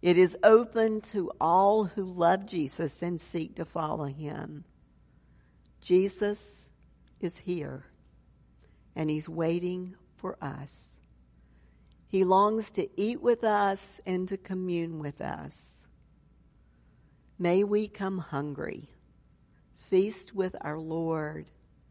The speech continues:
be filled with gratitude, and go home changed by our encounter with the one who gave himself for us,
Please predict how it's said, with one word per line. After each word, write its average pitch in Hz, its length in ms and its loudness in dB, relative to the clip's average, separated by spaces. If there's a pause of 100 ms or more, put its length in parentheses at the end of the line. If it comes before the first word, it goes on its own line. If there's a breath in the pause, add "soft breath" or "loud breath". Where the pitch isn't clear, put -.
(520 soft breath)
be 175 180 4
filled 240 640 4
with 208 280 2
gratitude, 180 1120 -4 (680 soft breath)
and 160 260 -2
go 175 240 2
home 147 440 -4
changed 151 800 -6
by 143 240 -4
our 143 340 -6
encounter 160 840 -8 (680 soft breath)
with 156 200 -4
the 160 120 2
one 160 340 -2
who 165 160 -8
gave 160 380 -6
himself - 840 -12 (320 soft breath)
for - 280 -4
us, - 540 -8